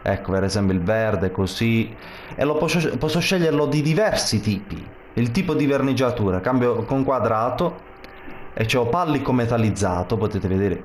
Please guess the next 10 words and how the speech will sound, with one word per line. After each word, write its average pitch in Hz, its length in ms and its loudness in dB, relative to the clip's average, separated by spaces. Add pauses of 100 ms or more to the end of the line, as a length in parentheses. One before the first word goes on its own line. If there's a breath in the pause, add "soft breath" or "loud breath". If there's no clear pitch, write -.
com'è, 117 500 0 (1000 loud breath)
e 139 200 2
lucente, 135 1040 2 (1500)
com'è 101 200 0
lucente, 143 960 0 (1600)
e 143 280 2
o-, 123 320 2
opaco, - 520 -6
ecco - 380 -10
com'è. 101 340 -2